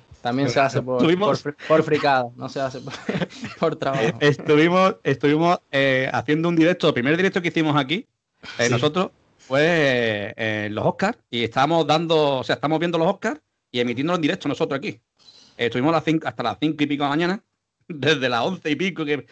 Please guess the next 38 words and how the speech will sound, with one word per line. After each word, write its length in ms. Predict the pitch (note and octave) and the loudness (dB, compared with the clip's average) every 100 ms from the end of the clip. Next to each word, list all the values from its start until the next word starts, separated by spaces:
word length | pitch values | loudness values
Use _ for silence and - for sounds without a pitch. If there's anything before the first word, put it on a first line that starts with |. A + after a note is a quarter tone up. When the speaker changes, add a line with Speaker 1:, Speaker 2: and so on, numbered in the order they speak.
| - - | -18 -2
Speaker 2:
que 80 | D#3+ | 0
nos 80 | D3+ | 2
conectamos, 540 | D#3+ D#3 F3+ F#3+ A3 - _ _ - - | 0 4 4 4 2 -6 _ _ -20 -6
y, 280 | C#3+ C3 B2 | -2 0 -2
a 160 | A2+ C3+ | 0 2
ver, 80 | F3 | 2
me 80 | C#3+ | 2
lo 60 | B2 | 0
pasé 220 | A#2+ D#3+ | 0 0
de 100 | A3+ | 2
puta 220 | A3+ G#3 | 2 2
madre, 300 | G#3 A3 A#3 | 4 4 2
porque 220 | C#3 A#2 | -2 -2
aparte 260 | G#2+ B2+ D#3+ | -2 -2 0
que 140 | E3+ | 0
hablamos 360 | B2 A#2+ C3 C#3+ | 2 2 0 0
de 100 | D3+ | -2
cosas 200 | D3+ D3+ | -2 -2
que 60 | D3 | -2
me 80 | |
gustan, 320 | D3+ F#3+ E3+ - _ - _ _ | 0 -2 -6 -10 _ -20 _ _
pero 180 | C3 A#2+ | -2 0
me 60 | |
lo 60 | B2 | 0
pasé 160 | A#2 D3+ | 0 0
de 60 | |
puta 160 | F3 F#3+ | 0 0
madre 160 | F#3+ G3 | 0 0
porque 460 | E3+ D#3 C3 B2 | -2 0 0 0
a 100 | B2+ | -2
unos 200 | B2+ D#3+ | 0 2
argentinos, 600 | F#3 F3 E3+ - G3 F3+ - - - | 0 2 -2 0 0 0 -4 -16 -4
porque 300 | C3+ C3 A#2+ | -2 -2 -2
nos 100 | B2 | -2
metimos 320 | B2 C#3 F3 | -2 0 0
en 120 | F3+ E3 | 0 0
Facebook 380 | - F3+ E3 F3 | 0 0 0 -4
también, 460 | E3+ F3 F3+ F#3+ | 0 0 0 -4